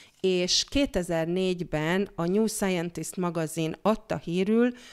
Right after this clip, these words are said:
hogy holdnagyságú kristályokat találtak egyes csillagok szívében, úgy a Földünkében is.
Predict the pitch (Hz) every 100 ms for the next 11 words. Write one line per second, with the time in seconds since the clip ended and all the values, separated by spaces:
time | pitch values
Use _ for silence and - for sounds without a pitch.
0 | - _ 175 170 - 247 269 196 165 -
1 | - 170 165 156 151 - 247 - - 156
2 | 151 151 151 - - 196 160 160 - 151
3 | 160 196 - - _ - 233 180 160 -
4 | - 190 165 156 135 - 214 240 202 175
5 | 160 156 165 - - _ - 202 196 -
6 | 160 - 190 180 170 165 165 - 151 151
7 | 143 143 - 233 247 -